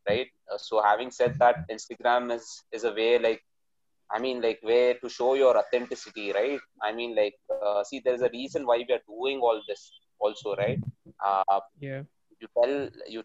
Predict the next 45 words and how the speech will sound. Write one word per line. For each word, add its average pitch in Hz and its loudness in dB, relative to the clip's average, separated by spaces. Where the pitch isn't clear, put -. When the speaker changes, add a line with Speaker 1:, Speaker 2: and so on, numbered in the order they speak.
Speaker 1:
tell 147 0
the 147 0
truth, 151 -2
you 110 -12
tell 120 0
your 127 4
real 113 -4
story. 113 -6
Uh, 98 2
there's 104 -2
nothing 123 -6
to 113 -8
hide, 107 2
you 98 -10
know. 98 -2
Uh, 90 4
you 120 -16
tell 117 2
the 117 0
truth, 110 -6
you 104 -14
tell 113 2
why 98 2
you're 113 4
actually 107 0
doing 104 -4
it. 107 2
You 101 -10
know, 104 0
like, 101 -2
it's, - -12
it's - -8
not 117 2
only 120 -2
money 113 -2
or 107 4
it's - -6
not 107 2
only 113 -6
selling 110 0
tires 104 6
or 113 -2
something 104 -4
like 101 -2
that. 98 4